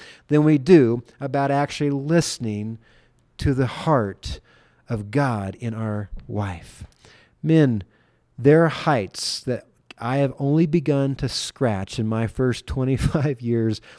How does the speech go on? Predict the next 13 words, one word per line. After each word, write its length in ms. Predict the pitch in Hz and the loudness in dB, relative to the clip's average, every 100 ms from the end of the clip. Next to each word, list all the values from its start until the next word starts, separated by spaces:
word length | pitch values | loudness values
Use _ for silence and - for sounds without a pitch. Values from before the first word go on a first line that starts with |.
| _ | _
of 180 | 139 110 | -2 0
marriage. 580 | 110 104 98 98 98 - _ - - | 0 0 -2 -6 -12 -14 _ -20 -6
I 100 | 127 | 0
can 160 | 131 131 | 2 4
tell 180 | 143 143 | 6 6
you, 300 | 147 160 165 - _ - _ _ _ _ - 143 143 | 8 6 2 -6 _ -20 _ _ _ _ -16 -14 -10
Kim 240 | - 151 147 | 2 4 6
and 120 | 143 | 4
I 220 | 143 147 | 4 4
have 200 | 139 139 | 2 2
experienced 800 | 127 117 - 156 147 147 143 - | 0 -2 0 2 4 4 2 -2
more 220 | 139 131 | 0 0
depths 560 | 120 107 131 160 - - | 0 2 2 2 -2 -8